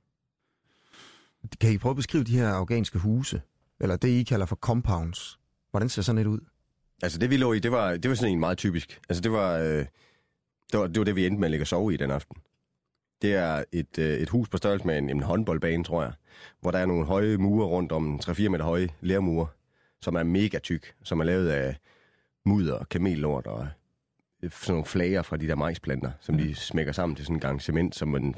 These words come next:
Speaker 2: i øvrigt ikke kan skyde igennem.
Speaker 3: Det er jo fuldstændig umuligt.
Speaker 2: Ja. Og så, øh,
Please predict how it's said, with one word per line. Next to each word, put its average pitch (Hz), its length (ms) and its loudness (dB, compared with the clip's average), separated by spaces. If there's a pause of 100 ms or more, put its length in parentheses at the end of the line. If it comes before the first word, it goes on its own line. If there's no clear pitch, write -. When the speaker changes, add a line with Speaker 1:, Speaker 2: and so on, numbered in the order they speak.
(140)
Speaker 2:
i - 60 -2
øvrigt 87 160 2
ikke 87 100 -4
kan - 100 -6
skyde 110 260 2
igennem. 71 240 -4
Speaker 3:
Det - 80 -18 (100)
er 147 40 2
jo 139 80 4
fuldstændig 127 520 0
umuligt. 120 380 -2
Speaker 2:
Ja. 92 180 0 (340)
Og 120 100 2
så, 160 260 4
øh, 92 320 2